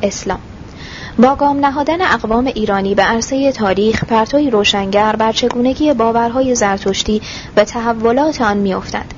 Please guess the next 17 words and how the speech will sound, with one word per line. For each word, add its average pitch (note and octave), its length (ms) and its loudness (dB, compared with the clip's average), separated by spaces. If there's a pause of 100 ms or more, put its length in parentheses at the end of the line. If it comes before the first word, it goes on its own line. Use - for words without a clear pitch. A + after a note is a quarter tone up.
(360)
گرایش A3 640 2
و A3+ 40 2
اتکای G#3+ 560 0
عقاید G#3 680 0
جامعه G3+ 520 2
زرتشتی G3+ 600 0
به G3 100 0
تاریخ G3+ 420 -2
ایران G#3+ 480 2 (320)
و A3 100 4
پیوستاری G#3+ 840 -2
اندیشه G#3 600 0
دینی G3 400 2
میان A3 320 4
اکنون G3+ 460 0
و G3 80 0
گذشته، A#3 600 2